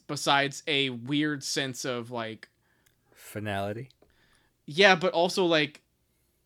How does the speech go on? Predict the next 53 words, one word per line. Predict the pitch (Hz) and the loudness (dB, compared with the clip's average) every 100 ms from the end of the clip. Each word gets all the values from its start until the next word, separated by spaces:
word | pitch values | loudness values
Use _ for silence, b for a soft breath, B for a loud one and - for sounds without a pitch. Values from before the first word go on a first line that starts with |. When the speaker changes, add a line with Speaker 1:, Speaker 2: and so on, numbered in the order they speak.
| _ | _
Speaker 1:
like, | 151 143 | -6 -2
you're | 165 175 | -2 -2
calling | - 170 170 | 2 4 4
your | 151 147 | -2 -4
own | 147 | -6
shot. | 139 - 143 147 | -4 2 2 2
Like, | 131 131 | -4 0
"I | 185 | 0
will | 160 131 | 0 -4
never | 120 123 143 160 180 151 143 120 | -6 -6 0 4 4 4 -2 -4
write | 131 135 135 - | -2 -2 -2 -4
these | 127 | -10
two | - 127 | -8 -8
characters | 143 131 123 117 | -6 -6 -8 -14
together | - 117 107 | -12 -12 -12
again." | 107 110 117 | -14 -16 -16
It's | 120 | -14
like, | 127 - _ _ | -14 -16 _ _
I | 135 | -8
don't | 151 165 151 | -4 -4 -4
feel | 165 | -4
like | 143 | -4
anybody | 147 147 143 131 | -6 -8 -6 -8
benefits | 117 117 110 110 - | -8 -10 -10 -12 -14
really | 110 | -14
from | 107 107 | -16 -18
that. | 107 98 _ b b b b _ _ | -18 -20 _ b b b b _ _
Speaker 2:
Well, | 127 | 2
now | |
Speaker 1:
Except | 165 | 4
Speaker 2:
we'll | 165 | 6
Speaker 1:
your | 180 | 4
Speaker 2:
have | 127 | 2
to | 160 | 0
see | 139 | 0
if | 131 | -2
he | |
Speaker 1:
ego. | 117 | -2
Speaker 2:
shows | 139 131 | 0 2
up | 143 139 | 0 0
in | 127 | -4
Crystal | - 139 - | -6 -6 -6
Shard, | - 123 156 101 | -4 -2 0 0
in | 92 | -4
which | 95 - | -10 -6
case | 107 - | -6 -6
this | 104 | -12
is | 98 87 | -12 -12
an | 92 | -10
outright | 76 76 - | -10 -12 -14
lie. | 95 113 - - _ _ _ | -10 -10 -10 -18 _ _ _
Speaker 1:
Well, | 151 | -4
that's | 180 208 | -2 -2